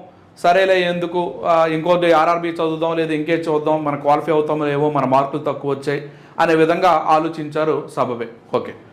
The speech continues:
అసలు వాస్తవంగా మీరు ప్రిలిమినరీ ఎగ్జామినేషన్ కంప్లీట్ చేసిన వెంటనే, రాసిన వెంటనే మెయిన్స్కి ప్రిపరేషన్ స్టార్ట్ చేయాలి.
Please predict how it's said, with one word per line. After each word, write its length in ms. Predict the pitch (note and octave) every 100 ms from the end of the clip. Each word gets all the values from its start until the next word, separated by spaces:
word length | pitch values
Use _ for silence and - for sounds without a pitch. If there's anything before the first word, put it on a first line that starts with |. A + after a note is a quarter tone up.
| - - - -
అసలు 200 | C3 C3+
వాస్తవంగా 840 | C#3 E3 E3 F3 F3 G#3 C4 - D#3
మీరు 240 | D#3 E3
ప్రిలిమినరీ 640 | E3 D#3+ F3 G3 G3 G3
ఎగ్జామినేషన్ 880 | F3+ D#3+ C#3 F3+ F3+ F3 E3 E3+ B3+ - -
కంప్లీట్ 460 | D3+ D3+ F3 F3 E3
చేసిన 280 | D#3 D#3+ C#3
వెంటనే, 480 | C3+ C#3+ E3 D3+ - - -
రాసిన 360 | A#2+ D#3 F3 D3
వెంటనే 400 | C3+ D3 G#3+ A#3
మెయిన్స్కి 460 | E3+ G3 - -
ప్రిపరేషన్ 420 | A#3 F#3+ G#3 G#3+
స్టార్ట్ 380 | - G#3+ A3 G#3+
చేయాలి. 220 | D#3 G#2